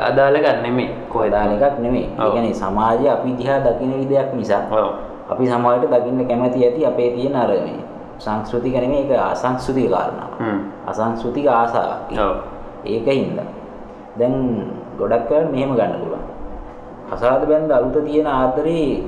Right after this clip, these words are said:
Speaker 2: කල්යද්දි යද්දි ඇත්තටම නැති වෙන්නේ. ඔය කියන අනන්‍යතාව Tamanne හදලා දෙනවා.
Speaker 1: හ්ම්.
Speaker 2: දැන් ගෑනු කෙනෙක්ට,
Speaker 1: හ්ම්.
Speaker 2: ගෑනු ළමයෙක්ට බැඳ අලුත, නිකන් බැඳපු අලුත.
Speaker 1: හ්ම්.
Speaker 2: ගෑනු ළමයෙක්.
Speaker 1: ඔව්.
Speaker 2: කාලයක් යද්දි මෙයා ගැහැණියක් වෙනවා.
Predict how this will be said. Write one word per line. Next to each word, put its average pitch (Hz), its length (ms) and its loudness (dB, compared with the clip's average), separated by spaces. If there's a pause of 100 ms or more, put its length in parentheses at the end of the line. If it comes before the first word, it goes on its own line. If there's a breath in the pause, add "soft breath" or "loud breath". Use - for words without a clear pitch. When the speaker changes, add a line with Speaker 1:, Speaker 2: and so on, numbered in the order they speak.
(500)
Speaker 2:
කල්යද්දි 135 600 0
යද්දි 147 200 0
ඇත්තටම 143 360 0
නැති 131 220 0
වෙන්නේ. 90 380 0 (540)
ඔය 110 140 -2
කියන 143 200 -2
අනන්‍යතාව 135 640 0
Tamanne 135 360 0
හදලා 113 280 2
දෙනවා. - 280 -6 (240)
Speaker 1:
හ්ම්. 107 200 -4 (180)
Speaker 2:
දැන් 113 200 0 (260)
ගෑනු 107 300 2
කෙනෙක්ට, 143 400 0 (140)
Speaker 1:
හ්ම්. 117 200 -4 (120)
Speaker 2:
ගෑනු 98 300 0
ළමයෙක්ට 113 400 -2
බැඳ 110 300 0
අලුත, 123 260 2 (420)
නිකන් 120 340 -2
බැඳපු 120 320 2
අලුත. 123 260 2 (260)
Speaker 1:
හ්ම්. 120 220 0
Speaker 2:
ගෑනු 113 300 2
ළමයෙක්. 92 280 -2 (140)
Speaker 1:
ඔව්. 110 180 2 (600)
Speaker 2:
කාලයක් 123 600 2
යද්දි 151 200 0
මෙයා 139 200 2
ගැහැණියක් 123 520 0
වෙනවා. - 300 -10